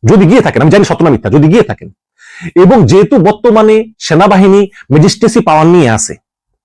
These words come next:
এই কারণে নির্বাচনের সময় সেনাবাহিনীর ভূমিকা কি হবে, আহ, সেনাবাহিনীর কেন্দ্রভিত্তিক থাকবে নাকি এলাকাভিত্তিক থাকবে, সেনাবাহিনীর ম্যাজিস্ট্রেসি পাওয়ারের কার্যকারিতা কতটুকু থাকবে, এই ধরনের বিভিন্ন বিষয় নিয়ে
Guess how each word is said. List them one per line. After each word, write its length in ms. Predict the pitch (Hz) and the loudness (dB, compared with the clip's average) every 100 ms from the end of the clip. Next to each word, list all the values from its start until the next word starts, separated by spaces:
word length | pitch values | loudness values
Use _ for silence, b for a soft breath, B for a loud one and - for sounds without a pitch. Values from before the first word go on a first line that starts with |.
| _ B B | _ B B
এই 120 | 165 180 | -2 0
কারণে 300 | 180 185 175 | 0 0 2
নির্বাচনের 460 | 185 180 185 175 | 2 2 0 -2
সময় 400 | - 180 175 196 - b | -2 -2 -2 -4 -12 b
সেনাবাহিনীর 440 | - 160 170 165 156 | -6 -2 0 2 2
ভূমিকা 260 | 120 151 | 0 -2
কি 140 | - 147 | -2 -4
হবে, 220 | 156 180 | -2 -2
আহ, 760 | 220 _ _ _ _ _ 120 117 | -4 _ _ _ _ _ -2 -2
সেনাবাহিনীর 680 | - 151 170 170 170 151 - _ _ _ _ _ - 160 | 0 0 2 2 2 0 -6 _ _ _ _ _ -12 -8
কেন্দ্রভিত্তিক 580 | - 180 160 131 - 175 | -2 0 2 0 -2 -4
থাকবে 180 | 151 156 | -2 -2
নাকি 140 | 160 | 0
এলাকাভিত্তিক 360 | 143 151 147 165 | 0 0 -2 -2
থাকবে, 300 | 151 151 170 - _ _ | -2 -2 -4 -8 _ _
সেনাবাহিনীর 440 | - 156 156 160 151 | -6 -2 0 2 0
ম্যাজিস্ট্রেসি 500 | 147 147 160 165 151 - | 0 -2 -2 0 -2 -2
পাওয়ারের 460 | 139 139 151 160 151 b b b 117 | -2 0 2 0 -2 b b b -6
কার্যকারিতা 560 | 170 127 160 156 143 | -4 -2 0 0 0
কতটুকু 320 | 143 143 139 | 0 0 0
থাকবে, 340 | 139 147 135 156 - _ - | -2 -2 -2 -2 -8 _ -4
এই 100 | 151 | 0
ধরনের 240 | 160 170 | 2 2
বিভিন্ন 280 | 135 135 175 | 2 2 2
বিষয় 280 | 175 - 175 | 0 0 0
নিয়ে 240 | 190 262 | 0 -2